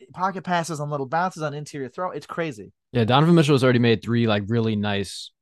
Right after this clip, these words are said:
Speaker 2: uh, passes in this game that I'm watching right now, and it, the second quarter just started. Like, he's, and, you know, you talk about the defense too. Like, I, I, I still feel like he's capable of a little bit more, and I think, uh, you know, as Garland works back,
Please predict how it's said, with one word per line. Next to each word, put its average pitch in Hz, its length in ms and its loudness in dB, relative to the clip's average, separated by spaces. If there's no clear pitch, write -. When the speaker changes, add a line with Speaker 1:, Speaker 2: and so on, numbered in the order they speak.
Speaker 2:
uh, 95 240 -2
passes 95 480 -2
in 101 120 -2
this 98 140 -4
game 98 180 -2
that 92 80 -2
I'm 90 80 -2
watching 92 220 -4
right 92 100 -2
now, 90 140 -2
and 90 100 -4
it, 90 80 -8
the 107 80 -2
second 101 220 -2
quarter 95 200 -4
just 87 160 -8
started. 85 320 -8
Like, 87 160 -10
he's, 131 260 2
and, 104 540 -4
you 127 80 -4
know, 127 60 2
you 123 100 2
talk 135 160 2
about 113 160 0
the 104 80 -4
defense 117 420 -2
too. 127 140 0
Like, 127 160 0
I, 120 220 -2
I, 151 180 0
I 165 100 0
still 185 220 0
feel 170 160 0
like 147 220 2
he's 131 160 -6
capable 120 340 -2
of 104 60 -4
a 107 60 -2
little 110 200 -2
bit 107 120 -4
more, 101 280 -2
and 113 160 -6
I 120 60 -4
think, 113 160 -6
uh, 98 160 -4
you 101 120 -2
know, 98 100 0
as 95 120 -4
Garland 104 340 0
works 101 220 -4
back, 104 320 -2